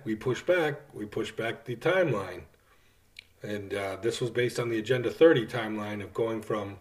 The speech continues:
at that time, six billion down to eight hundred million. Uh, six billion down to eight hundred million people.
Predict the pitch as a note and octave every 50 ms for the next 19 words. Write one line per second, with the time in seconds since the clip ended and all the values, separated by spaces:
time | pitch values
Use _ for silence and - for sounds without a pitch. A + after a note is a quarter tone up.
0 | - _ - F#2 F#2 - C#3+ D3 C#3+ C#3+ B2 G2+ G2 G2 G2 - - C3 - -
1 | - - C3 C3 A2+ G#2+ G2 F#2+ G2 G#2 - - _ _ _ _ _ - G#2+ G#2
2 | G#2 G2+ - A2 G#2+ G#2+ G#2 G#2+ G#2+ G2+ F#2+ F2+ G2+ G#2 G2+ F#2+ F2 E2 E2+ -
3 | - _ _ - G#2 G2 F#2 F#2 F#2 - - - - C#3 C#3 C#3 - - C#3+ C3+
4 | C3+ C3 B2+ B2 A#2 A2+ - - - G#2+ G#2+ G#2+ G#2 G#2 G#2+ A2 A2 G2 G2+ G#2
5 | G#2 G#2 G2 F#2+ G2 F#2+ F#2 F2 F2 E2+ E2 - _ _ _ _ _ _ _ _
6 | _ _ _ _ _ _ _ _ _ _ - - A2 G#2 G#2+ - F2+ E2+ E2+ -